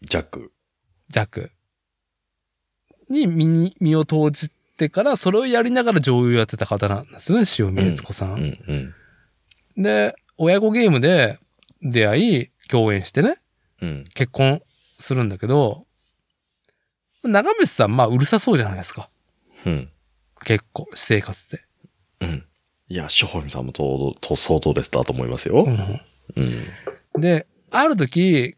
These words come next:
Speaker 2: 口論になった際に、
Speaker 1: うん。
Speaker 2: あのー、冗談回し蹴りをついやってしまい、
Speaker 1: うん。
Speaker 2: 塩見さんが、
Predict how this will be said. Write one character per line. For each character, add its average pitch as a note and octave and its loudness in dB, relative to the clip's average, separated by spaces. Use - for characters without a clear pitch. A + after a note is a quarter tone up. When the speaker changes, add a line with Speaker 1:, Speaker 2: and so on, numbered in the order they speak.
Speaker 2:
口 C#4+ 2
論 C#3 2
に G#2+ -4
な B2 2
っ - -2
た - -8
際 G#2+ -4
に、 C#3 2
Speaker 1:
う F2 0
ん。 C2+ -18
Speaker 2:
あ A2+ 0
の G#2+ -2
ー、 E3 -2
冗 G#3 2
談 C#4+ 2
回 C4 2
し A#3 -2
蹴 A#3+ 2
り A#3+ 4
を A3+ 2
つ A#3 0
い E3+ 4
や G2+ 2
っ - -6
て - -8
し A2+ -2
ま G#2+ 2
い、 A2 2
Speaker 1:
う - -12
ん。 - -10
Speaker 2:
塩 A#2 4
見 G2+ 0
さ F#2 -4
ん F2+ -8
が、 F#2 -6